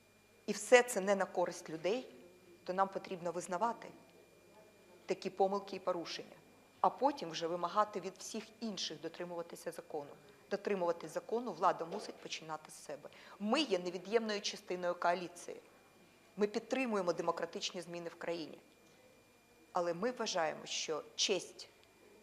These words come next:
совість, законність роботи влади є першочерговим. І тому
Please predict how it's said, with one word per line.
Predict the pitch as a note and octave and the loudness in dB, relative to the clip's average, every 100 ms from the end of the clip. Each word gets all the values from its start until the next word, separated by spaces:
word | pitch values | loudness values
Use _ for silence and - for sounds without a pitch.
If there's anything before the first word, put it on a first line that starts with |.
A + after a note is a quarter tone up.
| - - | -20 -16
совість, | - - G3 D#3 D3+ - - | -8 2 2 2 -4 -10 -4
законність | E3 F#3+ F#3+ E3+ D3+ - - | -4 -2 -2 -2 -4 -10 -8
роботи | D3+ D#3+ D#3 | -6 -6 -4
влади | E3+ A#3 - - - - - | 0 2 0 -10 -14 -20 -20
є | D#3 F#3 | -4 -4
першочерговим. | - F#3 - - E3 D#3+ C#3+ C#3+ - - - - | -2 -4 -4 -4 -4 -4 -4 -6 -10 -20 -6 -4
І | |
тому | G#3+ A3 G#3+ C#4+ | 2 4 4 -2